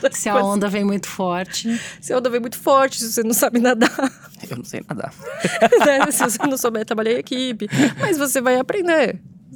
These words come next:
Speaker 2: Você, estando no mar, você vai aprender a nadar. É,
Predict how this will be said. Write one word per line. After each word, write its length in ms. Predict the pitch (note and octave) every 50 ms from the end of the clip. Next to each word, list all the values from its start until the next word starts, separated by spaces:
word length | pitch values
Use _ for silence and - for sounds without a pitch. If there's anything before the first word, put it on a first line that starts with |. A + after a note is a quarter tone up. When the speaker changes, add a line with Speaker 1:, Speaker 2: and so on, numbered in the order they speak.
| - -
Speaker 2:
Você, 160 | - A#3 A3 G#3+ A3 A#3 - - - -
estando 400 | B3 B3 - - C#4 C#4+ E4 F#4
no 100 | D4+ C#4+
mar, 200 | C4 A3+ A#3 C4
você 240 | D4+ E4 - - E4
vai 160 | - C#4+ C#4+
aprender 300 | D#4+ - G#4 F4 C#4 D4
a 40 | B3+
nadar. 300 | G#3+ F#3+ F3+ - - - - - - - - - - - - - - - - - - -
É, 960 | - - G3+ G3 G3 F#3+ F#3+ F#3+ F#3 F#3 F#3 F#3 F3+ F3 F3 E3+ E3 D#3+ -